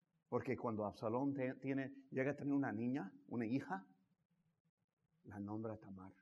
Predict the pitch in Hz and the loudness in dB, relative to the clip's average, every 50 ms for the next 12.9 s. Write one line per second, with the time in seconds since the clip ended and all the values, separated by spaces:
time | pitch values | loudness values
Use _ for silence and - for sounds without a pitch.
0 | _ _ _ _ _ _ _ _ _ _ _ _ _ _ 147 151 _ _ _ _ | _ _ _ _ _ _ _ _ _ _ _ _ _ _ _ _ _ _ _ _
1 | _ _ _ _ _ _ _ _ _ _ _ _ _ _ _ _ _ - 117 117 | _ _ _ _ _ _ _ _ _ _ _ _ _ _ _ _ _ -4 0 2
2 | 131 127 131 135 127 123 113 - 131 117 113 120 120 120 113 98 - - 98 - | 2 2 2 0 -2 -2 -2 -2 -2 -2 0 0 -2 -2 -4 -6 -10 -14 -14 -10
3 | - 107 98 98 101 98 92 98 101 104 98 95 - _ _ _ _ _ _ _ | -10 -8 -6 -6 -6 -6 -8 -8 -10 -14 -16 -18 -20 _ _ _ _ _ _ _
4 | _ _ _ _ _ _ _ _ _ _ _ _ _ _ _ _ _ - 131 127 | _ _ _ _ _ _ _ _ _ _ _ _ _ _ _ _ _ -8 -6 -4
5 | 143 139 - - - - _ _ _ _ _ _ _ _ _ _ _ _ _ _ | -4 -4 -6 -8 -14 -20 _ _ _ _ _ _ _ _ _ _ _ _ _ _
6 | _ _ _ _ _ _ _ _ _ _ _ _ _ - - 110 98 95 101 113 | _ _ _ _ _ _ _ _ _ _ _ _ _ -14 -10 -8 -6 -2 0 2
7 | 113 123 135 139 156 160 156 - - 175 165 165 175 175 165 123 - - - - | 2 2 0 0 -2 -4 -4 -6 -6 -6 -4 -4 -4 -4 -4 -6 -8 -10 -14 -20
8 | _ _ _ _ _ _ _ _ _ - _ _ _ _ _ _ _ _ _ _ | _ _ _ _ _ _ _ _ _ -20 _ _ _ _ _ _ _ _ _ _
9 | _ _ - - - - - 120 104 - - - 120 139 - 165 175 175 - - | _ _ -20 -20 -12 -4 -2 -2 0 0 -2 -2 0 2 4 4 4 2 2 0
10 | 135 117 113 123 151 170 165 147 - - - 156 156 170 175 131 - 135 127 110 | -2 -2 2 2 2 4 2 2 0 -2 -2 -2 0 2 2 2 2 0 0 0
11 | 107 - - 170 139 147 135 104 - 113 107 127 - - 147 - - - - - | 0 0 0 0 2 2 2 2 2 2 2 2 0 -2 -2 -2 -4 -8 -12 -10
12 | - 165 165 - 151 160 180 190 190 196 208 185 127 113 - - - | -6 -4 -4 -4 -2 -2 -2 -2 -2 -4 -6 -6 -8 -10 -14 -18 -20